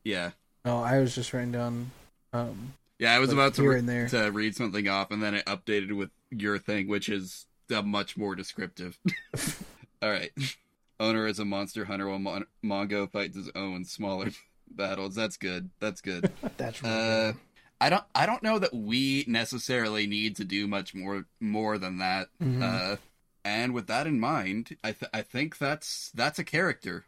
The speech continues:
Speaker 1: We've done it.
Speaker 2: We've, we've made yet another cat.
Speaker 1: Yeah.
Speaker 3: Certainly have.
Speaker 1: It's a, a literal cat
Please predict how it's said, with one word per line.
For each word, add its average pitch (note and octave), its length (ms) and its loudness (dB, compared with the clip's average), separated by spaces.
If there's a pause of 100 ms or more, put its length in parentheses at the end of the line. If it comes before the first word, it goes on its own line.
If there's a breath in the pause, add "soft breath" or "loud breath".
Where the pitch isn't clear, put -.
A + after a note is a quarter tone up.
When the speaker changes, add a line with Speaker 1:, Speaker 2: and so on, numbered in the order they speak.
Speaker 1:
We've A2 160 -4
done C3+ 220 2
it. A2 180 0
Speaker 2:
We've, C#3 320 2
we've C#3 240 0
made D3 400 4
yet C3+ 320 4
another F#3 380 6
cat. F#3+ 400 -2 (400)
Speaker 1:
Yeah. C#3 240 2
Speaker 3:
Certainly G2+ 300 -2
have. A#2+ 340 -8 (240)
Speaker 1:
It's - 100 -8
a, A2 280 0 (420)
a - 40 -6
literal C3+ 500 0
cat C3+ 400 0